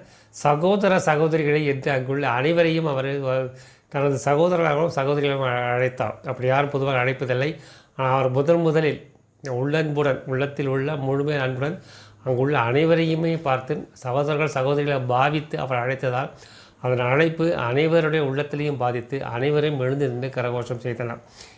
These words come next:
எனவே அத்தகைய சக்தி படைத்தவர். அன்பு என்னும் சக்தியினை அவர் உள்ளத்தில் நிரம்பியவர். அன்பால் நிரம்பியவர். அன்பு தான் சக்தி. அன்பு தான், உள்ளத்தில் உள்ள அன்பு தான் நமக்கு சக்தியை கொடுக்கும். எனவே இது உள்ளத்தில், உலகத்தில் முழுவதும் அன்பினால் நிரம்பியது. அந்த அன்பு நம்ம உள்ளத்தில் நிறையும் பொழுது நமக்கு சக்தி பிறக்கிறது.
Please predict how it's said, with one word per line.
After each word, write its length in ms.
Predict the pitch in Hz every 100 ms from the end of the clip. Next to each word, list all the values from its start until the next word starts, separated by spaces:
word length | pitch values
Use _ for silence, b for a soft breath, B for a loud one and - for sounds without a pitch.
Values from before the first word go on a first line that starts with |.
| _
எனவே 180 | 131 127
அத்தகைய 360 | 131 - 160 165
சக்தி 320 | 147 - 185
படைத்தவர். 440 | 147 139 127 117
அன்பு 340 | 131 139 170 165
என்னும் 220 | 147 143
சக்தியினை 400 | 127 - 131 139
அவர் 180 | 135 123
உள்ளத்தில் 360 | 123 131 131
நிரம்பியவர். 500 | 120 120 123 120 113 - B B B B
அன்பால் 460 | - 139 143 151 151
நிரம்பியவர். 560 | 135 135 135 131 117 - - - _ _ -
அன்பு 240 | 139 143
தான் 140 | 143 151
சக்தி. 460 | 139 - - - -
அன்பு 260 | 123 131
தான், 100 | 139
உள்ளத்தில் 360 | 131 131 143 143
உள்ள 120 | 135
அன்பு 220 | 120 135
தான் 220 | 143 143 165
நமக்கு 320 | 120 117 175 185 B B B _
சக்தியை 520 | - 135 - 165 156
கொடுக்கும். 380 | 147 131 131 117
எனவே 280 | 143 127 131
இது 140 | 170 127
உள்ளத்தில், 420 | 143 165 165 165
உலகத்தில் 460 | 139 151 165 170
முழுவதும் 480 | 156 147 147 143 165
அன்பினால் 360 | 127 147 147 147
நிரம்பியது. 600 | 135 131 135 123 135 - B B B B
அந்த 280 | - 139 139
அன்பு 300 | 123 151 185
நம்ம 200 | 175 160
உள்ளத்தில் 380 | 135 139 151 156
நிறையும் 280 | 135 127 127
பொழுது 160 | 135
நமக்கு 320 | 143 120 113 -
சக்தி 380 | - 117 139
பிறக்கிறது. 520 | 127 120 113 117 110